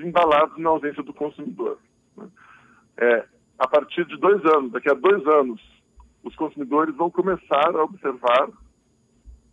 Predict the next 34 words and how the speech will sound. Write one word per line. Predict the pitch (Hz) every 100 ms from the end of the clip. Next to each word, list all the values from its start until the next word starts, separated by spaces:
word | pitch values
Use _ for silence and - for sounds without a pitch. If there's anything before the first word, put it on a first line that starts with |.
| -
os | 120
novos | 139 143 151
rótulos | 139 131 131 135 127 _ -
nos | 127 113
supermercados, | 110 123 131 117 95 - - _ _ _ -
né, | 107
nas | 110 -
prateleiras | 110 113 117 113
dos | 107
supermercados. | - - 120 107 - - - - - _ _ _ _ _
É, | 104 104 - - _ _ _
como | - 190 240 220 165
essa | 165 175
alteração | 165 170 156 - 147 135
envolve | 139 143 143 139 127 - _ _ -
quase | 175 190 302
todos | - 440 220
os | 147
produtos | 135 123 139 -
do | 123
mercado, | 120 - 135 123 - _ -
né, | 127 - -
que | -
hoje, | 127 127
que | -
hoje | 131 123
existem, | 120 110 147 113
é | 117
uma, | 143 135 131
é | 135
uma | 147
alteração | 139 135 147
muito | 139 160 208 -
significativa, | 131 131 - 113 151 156 117